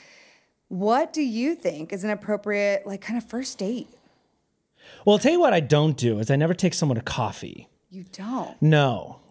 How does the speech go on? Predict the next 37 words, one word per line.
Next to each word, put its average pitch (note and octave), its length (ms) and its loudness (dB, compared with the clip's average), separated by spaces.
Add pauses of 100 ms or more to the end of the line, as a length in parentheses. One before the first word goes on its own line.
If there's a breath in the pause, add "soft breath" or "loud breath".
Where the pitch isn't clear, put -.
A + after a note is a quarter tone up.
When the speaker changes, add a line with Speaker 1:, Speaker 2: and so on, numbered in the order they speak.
(120)
Speaker 2:
I G3+ 140 0
think F4 220 4
Speaker 1:
Why? A3 60 0
Speaker 2:
coffee F3 320 2
is C#3+ 100 2
a C#3 40 -2
first C#3+ 260 0
date B2 180 0
killer. F#2+ 380 -8 (300)
Speaker 1:
Why? D4+ 520 2
Speaker 2:
Because E3 160 2
there's D#3+ 180 2
nothing F3+ 300 4
more D#3 120 2
stale C#3+ 540 0
than B2+ 100 -2
a A2+ 40 -2
coffee G#2+ 260 -4
shop. F#2 300 -8 (880 soft breath)
Literally, G3 380 6
I'm E3 180 0
not F3 180 0
gonna A3 180 4
Speaker 1:
Mm. F#3 120 -4
Speaker 2:
try D#3 200 2
to, D#3 80 2
like, A#2+ 420 -2 (140)
get C3 160 2
to B2 80 -2
know A2+ 180 2
someone B2+ 560 2
or, A#2+ 80 0
like, G#2+ 560 -4
have C3 160 0
a A#2+ 40 0
flirty, A#2+ 340 0
fun A2 600 -2